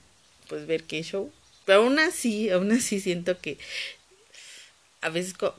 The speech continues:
con algunas personas no se llega a hacer esa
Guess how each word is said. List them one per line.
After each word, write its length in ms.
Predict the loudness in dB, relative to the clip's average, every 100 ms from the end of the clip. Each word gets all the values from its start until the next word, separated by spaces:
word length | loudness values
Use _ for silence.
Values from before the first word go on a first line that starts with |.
| -4
con 480 | -2 -2 -6 -4
algunas 460 | -4 -4 -4 -4 -4
personas 500 | -6 -8 -10 -10 -10
no 220 | -10 -10
se 380 | -10 -10 -10 -10 -14 -20 _ _ _ _ _ -20 _ _ _ -20 -20 _ _ _ -20 -20 _ -10
llega 420 | -6 -4 -2 -4
a 200 | -4 -6
hacer 380 | -10 -10 -8 -8
esa 420 | -10 -12 -14 -14